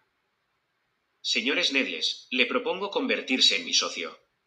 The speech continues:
Capítulo treinta y cuatro. La señora Trentham reaccionó con aprobación cuando Nigel le anunció sus planes de boda. Por otra parte, era ella la que había elegido a la novia.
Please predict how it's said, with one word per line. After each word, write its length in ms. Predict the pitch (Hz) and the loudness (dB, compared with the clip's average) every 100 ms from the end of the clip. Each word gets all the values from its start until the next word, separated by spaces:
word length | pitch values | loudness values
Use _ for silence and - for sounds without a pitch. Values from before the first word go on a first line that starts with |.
| _ _ _ _ _ _ _ _ | _ _ _ _ _ _ _ _
Capítulo 500 | - 160 180 180 170 | -4 -2 -2 -2 -2
treinta 260 | 135 117 101 | 0 0 0
y 80 | 92 | -2
cuatro. 400 | 98 87 80 - _ _ _ _ _ _ _ _ _ _ _ _ | -2 -2 -8 -14 _ _ _ _ _ _ _ _ _ _ _ _
La 120 | 127 123 | -2 0
señora 400 | 139 151 196 196 | 2 0 -4 -2
Trentham 440 | 147 135 151 160 | -2 -2 -2 -2
reaccionó 520 | 175 165 - 139 143 | 0 -2 -2 -2 -2
con 160 | - 202 | -2 -4
aprobación 600 | 175 117 90 135 98 82 | -2 -2 0 0 -2 0
cuando 280 | 135 127 127 | 0 2 2
Nigel 340 | 113 175 196 | 2 -2 0
le 60 | 180 | 0
anunció 380 | 135 113 175 | 0 -2 0
sus 200 | 175 147 | 2 2
planes 300 | - 151 156 | 2 2 2
de 60 | 113 | 2
boda. 400 | 104 90 78 - _ | 0 -2 -4 -12 _
Por 160 | - 107 | -2 0
otra 240 | 123 139 | 4 2
parte, 460 | 98 - 87 - _ _ _ - | 2 0 -6 -10 _ _ _ 6
era 240 | 156 175 | 6 8
ella 240 | 170 127 95 | 8 6 2
la 140 | 98 | 0
que 100 | 110 | 0
había 220 | 98 156 | 2 4
elegido 420 | 147 104 - 131 98 | 4 2 2 2 2
a 40 | |
la 120 | 85 | 0
novia. 440 | 98 85 85 78 | -4 -4 -6 -8